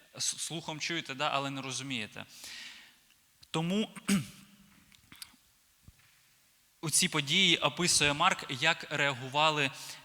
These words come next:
е, учні Ісуса Христа, як, е, оточення реагувало. Також ми бачимо і реакцію Ісуса Христа.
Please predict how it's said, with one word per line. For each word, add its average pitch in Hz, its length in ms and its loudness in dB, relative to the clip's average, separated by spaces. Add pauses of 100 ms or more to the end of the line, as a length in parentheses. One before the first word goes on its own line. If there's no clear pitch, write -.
е, 117 280 2
учні 185 360 6
Ісуса 170 300 0
Христа, 147 420 2
як, 147 320 6
е, 139 120 2 (220)
оточення 117 720 2
реагувало. 117 540 -2
Також - 440 6 (640)
ми 165 200 2
бачимо 170 680 6
і 165 200 0 (760)
реакцію 156 480 0
Ісуса 143 280 -4
Христа. 131 480 0